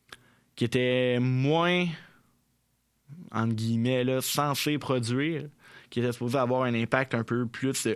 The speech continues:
obscur sur les Remparts, connaissent d'excellentes saisons également. Charles Savoie, vingt-quatre points en trente matchs. C'est super. Super. Zachary Marquis-Laflamme également, qui a été acquéri, là, pour presque rien.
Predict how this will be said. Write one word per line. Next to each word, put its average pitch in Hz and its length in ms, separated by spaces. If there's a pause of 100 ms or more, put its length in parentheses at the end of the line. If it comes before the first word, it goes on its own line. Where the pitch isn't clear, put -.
obscur 151 500
sur 135 140
les 127 120
Remparts, 117 540 (920)
connaissent 131 400
d'excellentes 113 460
saisons 104 320
également. 113 500
Charles 175 340
Savoie, 110 540
vingt-quatre 127 560
points 139 220
en - 20
trente 101 220
matchs. 131 420 (800)
C'est - 200
super. - 480 (480)
Super. 143 440
Zachary 151 420
Marquis-Laflamme 143 840
également, 123 340
qui 120 100
a 110 40
été 123 200
acquéri, 120 480
là, 123 140
pour 110 180
presque - 400
rien. 117 400